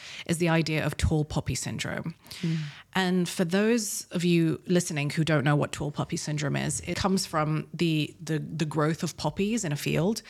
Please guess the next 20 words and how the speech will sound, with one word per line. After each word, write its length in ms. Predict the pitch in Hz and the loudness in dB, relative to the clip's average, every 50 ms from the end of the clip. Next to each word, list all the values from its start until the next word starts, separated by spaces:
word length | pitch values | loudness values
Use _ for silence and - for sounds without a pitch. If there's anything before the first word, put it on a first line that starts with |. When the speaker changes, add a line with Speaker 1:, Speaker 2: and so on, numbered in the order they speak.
| - - | -4 0
Speaker 1:
And 480 | 160 160 160 151 156 156 143 - - - - - - | 2 4 4 4 2 2 0 -4 -6 -8 -8 -4 -2
if 340 | 196 180 - - - - - - | -2 0 0 -2 -8 -8 -8 -2
all 220 | - 190 196 208 | 2 4 4 4
the 80 | 208 226 | 4 2
poppies 480 | 226 - 202 - - 175 160 165 160 | 0 0 -2 0 0 2 2 2 0
kind 220 | - - 180 160 160 | -2 -2 0 0 0
of 140 | 147 143 143 | 0 -2 -2
grow 280 | - 165 160 165 165 | 0 2 2 4 2
at 100 | - - | 0 0
the 80 | 180 170 | -2 -4
same 300 | - - 165 151 160 165 | -4 -4 -4 -4 -4 -4
height, 500 | 151 - - 160 170 214 254 262 - - - | -4 0 0 2 2 2 0 -2 -4 -6 -10
it 120 | 170 - | -10 -10
creates 320 | - - 165 160 151 - | -6 -4 -4 -2 -2 -2
a 60 | 147 151 | -4 -4
beautiful 540 | 151 156 156 165 - - - - 156 151 151 | -2 -2 -2 -2 -2 -6 -4 -4 -4 -2 -2
kind 260 | - - 147 143 143 | -2 -2 0 0 2
of 160 | 143 139 143 - - - - - - - | 0 -2 -4 -8 -14 -16 -16 -18 -14 -10
synergy 720 | - - - - 170 165 165 151 - 175 165 160 160 160 156 - | -8 -6 -6 -4 -4 -4 -4 -4 -2 -4 -2 -2 -2 -2 -2 0
or 320 | 160 151 147 147 147 143 | 0 2 2 2 0 -2